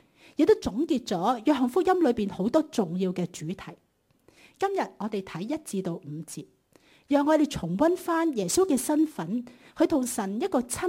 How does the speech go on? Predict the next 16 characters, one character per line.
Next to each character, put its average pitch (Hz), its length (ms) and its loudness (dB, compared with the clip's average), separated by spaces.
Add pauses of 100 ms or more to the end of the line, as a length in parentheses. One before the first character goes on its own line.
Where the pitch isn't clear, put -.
密 285 80 2
嘅 220 220 -4
關 277 340 0
係， 175 320 -4 (600)
佢 269 160 2
嘅 269 120 2
使 196 360 -4
命 202 380 -2 (240)
係 269 120 0
要 294 100 6
將 320 260 2
生 359 480 2
命 214 220 0
賜 - 420 -2
畀 196 220 -6
人。 202 140 -8